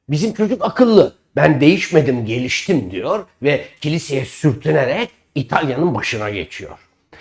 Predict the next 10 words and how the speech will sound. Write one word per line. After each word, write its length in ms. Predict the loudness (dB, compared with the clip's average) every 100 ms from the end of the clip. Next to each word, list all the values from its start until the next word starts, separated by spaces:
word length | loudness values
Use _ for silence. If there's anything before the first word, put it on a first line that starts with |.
| -8 0
Gençliğinde 840 | 2 2 0 2 4 2 -2 -4 -14 _
"İncil'i 460 | 2 2 2 0 -2
sadece 460 | -2 -2 -2 -4 -4
geri 320 | -2 0 0
zekalılar 520 | -4 -6 -6 -4 -6
okur." 340 | -6 -8 -6
diyen 260 | -4 -6 -6 -10
biriyken 760 | -6 -2 0 0 -2 -6 -8 -8 -12 -10
iktidara 600 | -10 -8 -2 2 2 2
geldiğinde, 800 | -2 -2 -4 -6 -6 -4 -4